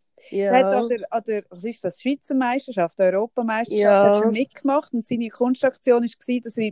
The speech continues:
Speaker 2: bis in die Mitte von der Länge geschwommen ist und dann retour. Und wenn wir jetzt weich werden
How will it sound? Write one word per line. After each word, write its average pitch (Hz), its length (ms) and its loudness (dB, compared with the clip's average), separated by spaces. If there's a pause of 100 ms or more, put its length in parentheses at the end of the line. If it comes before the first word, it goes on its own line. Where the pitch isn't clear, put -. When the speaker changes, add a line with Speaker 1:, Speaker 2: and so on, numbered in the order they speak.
Speaker 2:
bis 233 160 -6
in 226 120 -4
die 220 40 -6
Mitte 233 320 -2
von 226 100 -2
der 208 100 0
Länge 202 280 2
geschwommen 226 300 0
ist 220 120 -6
und 202 180 -6
dann 196 200 2
retour. 170 500 0 (400)
Und - 320 0
wenn 240 180 4
wir 233 140 4
jetzt 254 580 2 (160)
weich 220 500 -4
werden 156 340 -6